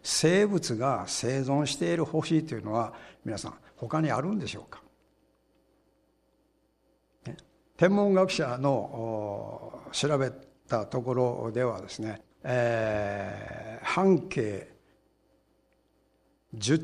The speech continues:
兆年の範囲の中には地球のような惑星はないということ。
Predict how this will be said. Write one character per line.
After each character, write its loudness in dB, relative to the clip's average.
兆 4
年 0
の -12
範 -2
囲 -2
の -4
中 -8
に -4
は -8
地 -2
球 2
の 2
よ 2
う 0
な -2
惑 -6
星 -6
は -6
な -6
い 0
と -8
い -12
う -16
こ -20
と。 -20